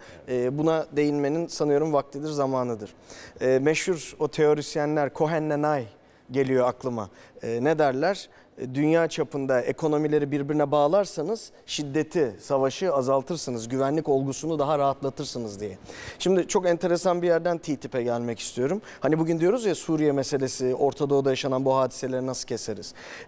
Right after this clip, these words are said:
E, bu noktada Avrupa sadece tabii bundan dolayı değil, ekonomik olarak kötü gidişinden de dolayı yıllar önce nafta yani Kuzey Atlantik,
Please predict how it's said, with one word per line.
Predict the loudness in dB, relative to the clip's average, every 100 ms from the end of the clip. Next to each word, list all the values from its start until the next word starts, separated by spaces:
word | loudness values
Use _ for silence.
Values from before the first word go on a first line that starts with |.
| 2
E, | 4 4 0 -4
bu | 0 2
noktada | 2 0 -4 -2 2
Avrupa | 2 0 -4 -4
sadece | -2 0 0 0 -6
tabii | -6 -6 -6
bundan | -4 0 0
dolayı | 0 0 0
değil, | -2 -4
ekonomik | -4 0 0 2 0
olarak | -2 -4 -6
kötü | -8 -6
gidişinden | -4 -4 -6 -6 -4 -4
de | -6
dolayı | -8 -8 -6 -6 -6 -14 -16 -6
yıllar | 0 4 4
önce | 4 0 0 2
nafta | 0 -2 -8 -8 -4
yani | -2 -2
Kuzey | -4 2 4
Atlantik, | 4 0 -4 -4 -12 -16 -20